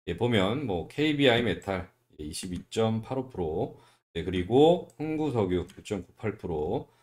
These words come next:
네, 그리고 또 보시면은 아이씨, 예, 구점삼구 프로 등등 옆에 수익률 다 보이시죠? 네, 이런 식으로 장 시작하고 어플 신호만 기다리면,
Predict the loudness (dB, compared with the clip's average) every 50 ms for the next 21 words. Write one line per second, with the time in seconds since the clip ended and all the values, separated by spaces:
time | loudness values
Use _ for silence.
0 | _ _ _ _ _ -8 -4 -4 -2 -2 -4 -4 -4 -6 -8 -8 -8 -12 _ -12
1 | -12 -10 -8 -6 -6 -2 0 2 2 2 2 0 -4 -10 -16 _ _ _ _ _
2 | _ _ -2 0 0 2 0 -2 -4 -4 -6 -8 -10 -12 _ _ _ -16 -16 -16
3 | -14 -16 -16 -8 -6 -4 -4 -4 -4 -6 -8 -6 -4 -4 -4 -4 -4 -2 -2 -2
4 | 0 0 -2 0 2 2 0 0 0 -2 -4 -4 -6 -6 -6 -6 -8 -8 -4 -2
5 | -2 -2 -2 -6 -8 -12 -20 _ _ 0 2 2 2 2 0 -4 -4 -2 -4 -4
6 | -4 -6 -8 -14 _ -20 -20 _ _ _ 0 2 4 6 6 6 6 6 4 2
7 | 0 2 4 4 4 4 2 -2 -4 -4 -4 -4 -6 -2 -2 -2 -2 -2 -2 -4
8 | -2 -2 2 2 2 2 2 0 -2 -4 -6 -6 -6 _ 2 2 2 2 2 -2
9 | -4 -4 -2 -2 -2 -2 -2 -4 -4 -4 -4 -4 -2 -4 -2 -2 0 0 -2 -4